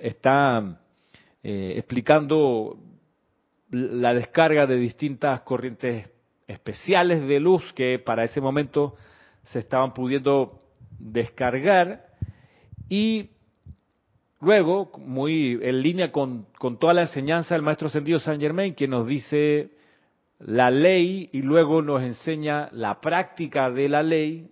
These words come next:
nos da la parte práctica, muy en línea con ese, con ese método, acá en la página ciento setenta y tres,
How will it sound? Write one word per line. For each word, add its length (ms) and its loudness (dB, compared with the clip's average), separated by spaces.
nos 300 -10
da 200 0
la 220 -2
parte 280 -4
práctica, 580 -4
muy 220 4
en 60 4
línea 240 2
con 140 4
ese, 320 2
con 140 2
ese 240 2
método, 540 2
acá 220 6
en 60 8
la 80 8
página 340 2
ciento 300 -4
setenta 440 0
y 100 2
tres, 340 2